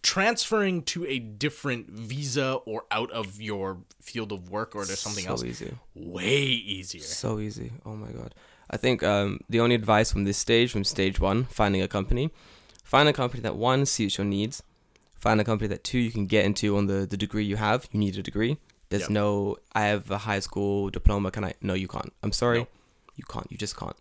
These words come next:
Speaker 1: It doesn't matter what degree you have.
Speaker 2: Doesn't, yeah, it doesn't matter what
Speaker 1: Just
Speaker 2: degree you
Speaker 1: a degree.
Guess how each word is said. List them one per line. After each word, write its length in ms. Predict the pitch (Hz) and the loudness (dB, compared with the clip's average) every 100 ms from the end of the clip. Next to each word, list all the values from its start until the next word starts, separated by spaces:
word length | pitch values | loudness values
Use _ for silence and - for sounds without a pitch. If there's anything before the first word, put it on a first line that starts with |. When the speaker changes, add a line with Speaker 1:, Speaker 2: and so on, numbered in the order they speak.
| - | -2
Speaker 1:
It 60 | 220 | 2
doesn't 260 | 262 190 | 2 2
matter 240 | 160 170 123 | 2 2 0
what 260 | 101 135 | 0 0
degree 300 | 135 113 131 | 0 -4 -2
you 100 | 113 | -2
have. 260 | - 117 160 | 0 2 4
Speaker 2:
Doesn't, 180 | 156 180 | 2 6
yeah, 100 | 156 | 6
it 80 | 135 | 6
doesn't 140 | 165 180 | 4 6
matter 140 | 127 | 4
what 280 | 101 123 127 | 6 4 4
Speaker 1:
Just 160 | 117 | 0
Speaker 2:
degree 80 | 107 | 0
you 180 | 107 120 | 2 4
Speaker 1:
a 40 | |
degree. 400 | 113 107 101 82 | 4 -2 -4 -10